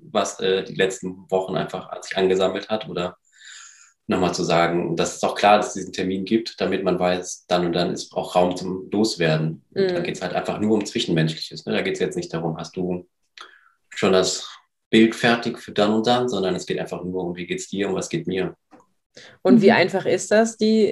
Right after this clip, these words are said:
Speaker 2: Themen so auf den Tisch zu packen?
Speaker 3: Also ich kann das ja nicht für uns beide beantworten. Ähm, mir fällt das ziemlich leicht, weil ich ja auch dann weiß, irgendwie morgen oder so ist es soweit und dann macht man sich automatisch vorher schon ein paar Gedanken, wenn man dann was auf dem Herzen hat. Also es ist jetzt auch nicht jedes Mal so.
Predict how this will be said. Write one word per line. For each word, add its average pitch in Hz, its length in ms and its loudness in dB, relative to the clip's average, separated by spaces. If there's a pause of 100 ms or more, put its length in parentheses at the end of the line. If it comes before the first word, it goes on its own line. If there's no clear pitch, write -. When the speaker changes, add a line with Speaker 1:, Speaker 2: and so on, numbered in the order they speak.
(160)
Speaker 2:
Themen 220 280 6
so 202 160 4
auf 202 160 0
den 214 100 0
Tisch 226 200 0
zu 220 120 -10
packen? 254 420 -4 (240)
Speaker 3:
Also 196 360 -2
ich - 160 -14 (140)
kann 208 140 -6
das 196 100 -2
ja 196 80 -2
nicht 196 140 -2
für 202 80 -2
uns 196 120 -4
beide 190 200 2
beantworten. 220 800 0 (180)
Ähm, 208 420 -4
mir 208 220 -4
fällt 208 220 -6
das 196 160 -6
ziemlich 196 340 -4
leicht, 196 380 -2
weil 190 180 0
ich - 140 -8
ja 202 120 -6
auch - 60 -18
dann 185 220 -2
weiß, 185 340 2 (540)
irgendwie 190 420 0
morgen 185 380 2
oder 196 180 0
so 190 260 -2 (520)
ist 196 140 -10
es 214 120 -8
soweit 220 440 4
und 190 140 -4
dann 185 140 -2
macht - 180 -10
man 190 100 -6
sich 185 220 -10
automatisch 185 540 -6
vorher 190 180 -4
schon 190 240 -8
ein 185 40 -10
paar 190 160 -10
Gedanken, 185 520 -6 (380)
wenn 196 100 4
man 185 140 4
dann 180 120 4
was 180 140 4
auf - 120 -6
dem 180 80 -4
Herzen 180 340 -4
hat. 180 260 -4
Also 180 200 -6
es 175 80 -14
ist - 80 -20
jetzt 180 100 -14
auch 175 80 -10
nicht 175 160 -8
jedes 196 260 -6
Mal 185 160 -4
so. 190 340 -2